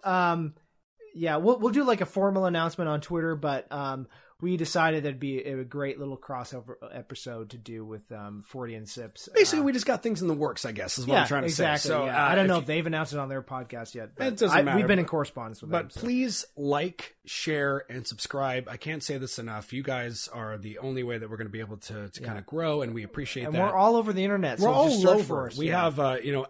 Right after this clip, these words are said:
Speaker 2: at, at Necessary B S Pod. That's our Instagram and Twitter. Um, but more importantly, you can find our Instagram, our Twitter, uh, where to find us, about us page. Go to our website.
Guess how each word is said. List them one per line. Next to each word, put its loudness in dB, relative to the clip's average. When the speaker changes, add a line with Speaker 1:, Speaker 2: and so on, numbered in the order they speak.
Speaker 2:
at, -4
at 4
Necessary -4
B -4
S -6
Pod. -2
That's -4
our -6
Instagram -6
and -10
Twitter. -2
Um, -6
but -8
more 2
importantly, -2
you -4
can -2
find -2
our -8
Instagram, -2
our -4
Twitter, 0
uh, -4
where 2
to -4
find 0
us, 0
about 0
us -2
page. -2
Go 6
to 4
our 4
website. -4